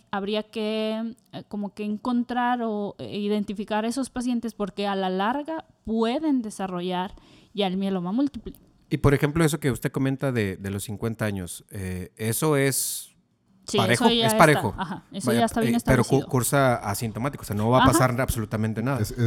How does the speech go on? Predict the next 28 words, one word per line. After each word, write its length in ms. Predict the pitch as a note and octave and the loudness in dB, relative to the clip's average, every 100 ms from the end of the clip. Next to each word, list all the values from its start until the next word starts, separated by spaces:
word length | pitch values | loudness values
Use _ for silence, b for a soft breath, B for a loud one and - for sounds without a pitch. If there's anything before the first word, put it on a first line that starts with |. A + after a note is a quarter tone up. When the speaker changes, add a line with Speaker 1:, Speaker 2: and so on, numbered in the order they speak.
| A#2+ | 2
Speaker 3:
es 100 | A#2+ | 0
que 80 | C#3+ | 2
es 60 | C#3 | 2
eso, 220 | C3 G2+ | 2 2
o 60 | F#2+ | 2
sea, 160 | G2 - b b | 0 0 b b
si 240 | - G#2+ | -4 0
yo 100 | B2 | 2
agarro 520 | F#3+ G#3 G#3 G#3 G3+ G3 | 2 2 2 2 4 2
una 260 | A#2 C#3+ | 4 4
muestra, 600 | D#3 C3+ C3+ - G2 D#2 - _ _ | 6 4 2 0 -6 -6 -12 _ _
¿sí? 100 | - F#2 G#2 | -4 -2 0
de, 280 | F2+ D#2+ | 0 -2
de 160 | D#2 F2+ | -4 -6
pacientes 400 | F2+ F2 A#2+ - | -4 0 0 -2
arriba 220 | G#2 A2+ | -2 0
de 60 | A2+ | 0
cincuenta 360 | F#2+ G2+ G#2+ | 0 0 0
años, 220 | G2+ A#2 A#2+ | 0 -2 -2
el 140 | G2 | -4
tres 180 | A#2+ C#3 | -2 -2
por 140 | - | -2
ciento 260 | C3+ C3+ C3+ | 0 0 0
van 160 | B2 B2+ | 0 0
a 60 | |
tener 240 | A#2+ G#2+ A2+ | 0 0 0
esas 200 | B2+ A#2+ | 0 -4
alteraciones, 680 | A#2 G#2+ G#2 G#2 F#2+ B2+ | -4 -4 -2 0 0 -2